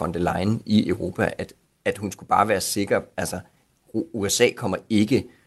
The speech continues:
u-, øh, Europa til undsætning i en krisesituation. Det har han simpelthen udtalt direkte. Det blev lækket,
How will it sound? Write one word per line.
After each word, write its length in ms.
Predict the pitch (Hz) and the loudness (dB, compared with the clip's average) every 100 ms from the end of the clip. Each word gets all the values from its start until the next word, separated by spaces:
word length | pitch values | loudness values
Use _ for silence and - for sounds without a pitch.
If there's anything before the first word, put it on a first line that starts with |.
| _ 104 | _ 2
u-, 240 | 98 82 | 4 4
øh, 420 | 90 90 87 85 - | 4 2 2 -2 2
Europa 400 | 95 98 95 101 | 2 4 4 2
til 160 | 87 | 2
undsætning 480 | 82 92 92 85 87 | 0 0 0 0 0
i 60 | 90 | 0
en 100 | 87 | 0
krisesituation. 760 | - 92 - 87 92 - 95 | -2 -4 -4 -4 -4 -4 -6
Det 80 | 107 | -2
har 80 | 101 | 0
han 80 | 92 | 2
simpelthen 360 | 117 98 98 | 0 0 -2
udtalt 420 | 113 110 98 85 110 | -2 -2 -2 -2 -2
direkte. 380 | 95 90 - | -2 -4 -8
Det 160 | 98 104 | -6 -4
blev 120 | 104 | 0
lækket, 440 | 98 98 107 110 | 2 2 4 2